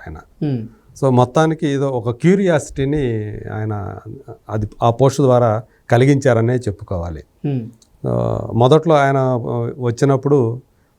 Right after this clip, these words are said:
Speaker 1: ఫస్ట్ ఆయన ద-, మ్, గ్లింప్స్ లాంటిది, ఒక మోషన్ పోస్టర్ లాంటిది వచ్చినప్పుడు కొంతమంది పెద విరిచారనే చెప్పాలి.
Speaker 2: Hmm.
Speaker 1: ఎక్కువ, అంటే, దానికి ఎక్కువ విఎఫ్ఎక్స్కి,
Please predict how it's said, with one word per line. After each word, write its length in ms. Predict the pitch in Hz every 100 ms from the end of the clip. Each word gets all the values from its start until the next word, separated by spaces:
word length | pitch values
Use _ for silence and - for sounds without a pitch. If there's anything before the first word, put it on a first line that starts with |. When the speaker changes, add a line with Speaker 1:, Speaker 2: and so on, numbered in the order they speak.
| -
Speaker 1:
ఫస్ట్ 280 | 127 - 147 135 120 117 120
ఆయన 440 | 113 107 104 101 110
ద-, 80 | 123
మ్, 500 | 110 104 98 104 101 _ _ _ _ - - - 113 101 - -
గ్లింప్స్ 440 | 107 120 127 - 120
లాంటిది, 440 | 113 95 101 98 _ 120
ఒక 120 | 113
మోషన్ 420 | 113 123 131 120
పోస్టర్ 280 | 110 - 110
లాంటిది 240 | 107 101
వచ్చినప్పుడు 400 | 101 107 127 190 - - - -
కొంతమంది 380 | 131 139 147
పెద 240 | 143 127 135
విరిచారనే 540 | 139 131 123 131 143
చెప్పాలి. 460 | 135 90 - 80 76 _ -
Speaker 2:
Hmm. 240 | 151 120 110 - _ - _ _ _ 107
Speaker 1:
ఎక్కువ, 360 | 117 117 151 143
అంటే, 460 | 127 120 139 123
దానికి 480 | 104 117 139 143 135
ఎక్కువ 580 | 131 - 139 117 110 107
విఎఫ్ఎక్స్కి, 920 | 107 127 127 139 - 117 113 110